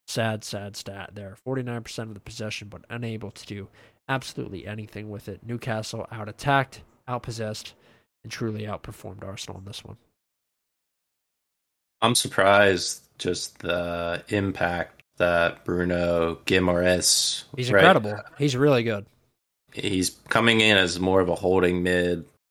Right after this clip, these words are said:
Speaker 2: Rodri, Fa-, Fabinho-esque, but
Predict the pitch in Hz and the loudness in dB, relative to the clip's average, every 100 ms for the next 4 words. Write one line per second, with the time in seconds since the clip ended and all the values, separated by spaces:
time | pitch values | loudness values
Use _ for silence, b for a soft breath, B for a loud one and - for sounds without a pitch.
0 | - - 95 92 92 87 85 87 87 87 | -14 -8 -2 2 2 2 0 0 0 0
1 | 85 85 85 - 90 - 85 82 90 90 | -2 -4 -8 -2 -2 -2 -4 -2 0 0
2 | 87 87 87 - - 90 85 - | 0 0 -2 -4 0 2 2 0